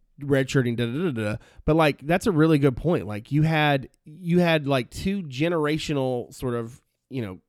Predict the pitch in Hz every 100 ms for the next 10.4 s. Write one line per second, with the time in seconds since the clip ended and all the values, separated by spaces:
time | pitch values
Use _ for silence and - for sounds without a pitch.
0 | _ _ _ _ _ _ _ - 147 143
1 | 113 85 104 107 113 113 117 120 92 117
2 | 113 107 98 110 104 90 113 107 110 123
3 | - - - _ _ _ _ - 127 110
4 | 113 - 131 127 170 214 165 156 147 147
5 | 151 151 147 - 135 180 113 98 87 -
6 | - - _ 110 113 - _ _ _ _
7 | _ _ 135 135 151 127 143 160 175 156
8 | 170 143 135 131 156 165 117 - 190 -
9 | - - _ _ _ - 147 151 202 190
10 | 127 127 143